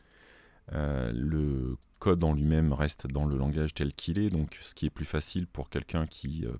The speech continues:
parle anglais, euh, il y aura le, la petite barrière de savoir que, bon, ben voilà, right, c'est à droite, left, c'est à gauche, et ainsi de suite. Mais, euh, Globalement, ça devrait pas empêcher un jeune qui aura envie de découvrir, d'essayer ce nouveau type de jeu. Donc c'est comme dans...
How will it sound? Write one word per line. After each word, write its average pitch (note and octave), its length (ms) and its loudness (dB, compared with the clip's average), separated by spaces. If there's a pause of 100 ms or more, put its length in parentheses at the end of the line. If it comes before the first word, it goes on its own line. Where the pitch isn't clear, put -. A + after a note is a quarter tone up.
parle D#2 200 2
anglais, D#2+ 300 0 (920)
euh, - 40 -8 (160)
il - 80 -10
y C#2 40 -6
aura C#2 120 -2
le, C#2 160 -2
la - 120 0
petite - 240 -8
barrière C#2+ 300 2
de D2+ 80 0
savoir D2 300 -2
que, - 40 -6
bon, C#2 160 -2
ben A#1 100 -2
voilà, D#2 300 -2 (220)
right, C#2 280 0
c'est - 160 -8
à A1 80 -2
droite, C2 480 -2
left, B1 320 -4
c'est - 160 -8
à B1+ 80 -4
gauche, D#2+ 300 -6
et C2+ 40 -4
ainsi - 180 -8
de - 60 -8
suite. - 320 -6
Mais, E2 200 2
euh, C#2+ 220 0 (720)
Globalement, E2 580 4
ça - 160 -4
devrait C2+ 200 0
pas - 120 -4
empêcher E2 500 -2
un D#2+ 120 -2
jeune E2 220 -2
qui - 120 -10
aura D2 100 -4
envie D#2 180 -6
de D#2 80 -10
découvrir, D#2+ 440 -2
d'essayer E2 340 -2
ce - 160 -6
nouveau E2 240 -2
type F2 240 -6
de D#2 120 2
jeu. G2+ 200 0 (440)
Donc F2+ 140 -2
c'est D#2+ 120 -2
comme G#2+ 220 2
dans... E2+ 460 0